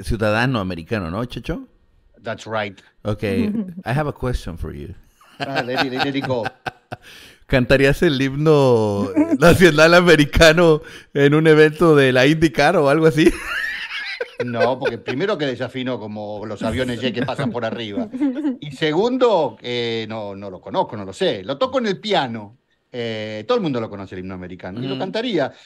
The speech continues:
Speaker 2: Yo me reí mucho porque, eh,
Speaker 1: ¿Sabes a
Speaker 2: claro,
Speaker 1: por qué,
Speaker 2: uno, uno
Speaker 1: sabes
Speaker 2: llega
Speaker 1: por qué
Speaker 2: acá
Speaker 1: la
Speaker 2: con cierta
Speaker 1: pregunta, no?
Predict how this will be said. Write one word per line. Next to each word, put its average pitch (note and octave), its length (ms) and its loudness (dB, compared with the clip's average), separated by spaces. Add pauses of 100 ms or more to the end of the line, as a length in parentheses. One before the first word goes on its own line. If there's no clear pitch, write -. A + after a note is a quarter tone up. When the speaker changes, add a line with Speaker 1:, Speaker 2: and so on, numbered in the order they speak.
(120)
Speaker 2:
Yo A#3+ 160 -2
me B3+ 80 0
reí G3+ 220 -2
mucho G3+ 340 -6
porque, C#3 560 -6
eh, A2 640 -14
Speaker 1:
¿Sabes D#3+ 220 2
a - 20 2
Speaker 2:
claro, C#3 140 2
Speaker 1:
por A#2+ 80 -4
qué, D3+ 60 -2
Speaker 2:
uno, E3+ 180 -4
uno F3 160 4
Speaker 1:
sabes F#3+ 140 8
Speaker 2:
llega F#3 100 6
Speaker 1:
por D#3+ 80 4
qué F#3 60 6
Speaker 2:
acá F3 40 8
Speaker 1:
la F3+ 60 8
Speaker 2:
con D3 100 6
cierta - 0 -
Speaker 1:
pregunta, D3 540 4
no? B2+ 180 -12